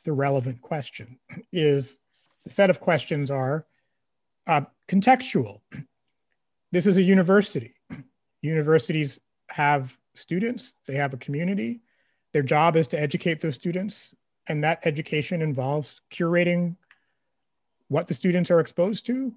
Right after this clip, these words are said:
curating, um, in some cases, what the students are allowed, how the students are allowed to speak themselves,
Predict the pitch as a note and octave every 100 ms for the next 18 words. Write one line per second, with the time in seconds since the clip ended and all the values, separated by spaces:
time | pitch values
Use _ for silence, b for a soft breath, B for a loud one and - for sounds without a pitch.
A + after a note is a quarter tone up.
0 | - F#3 E3+ E3+ E3 D#3+ D#3+ - _ _
1 | _ _ D#3 D3 C#3+ _ _ _ _ _
2 | _ E3 C#3+ F3 F3+ E3+ - D#3 C3+ -
3 | _ _ _ _ D3+ D3+ B2+ - D3 C#3+
4 | C#3+ C3+ B2+ C#3+ C3+ - C#3+ C#3 D#3 D3+
5 | D#3+ D#3 D#3+ D#3+ - F3 F3+ - F3 -
6 | C4+ A#3 -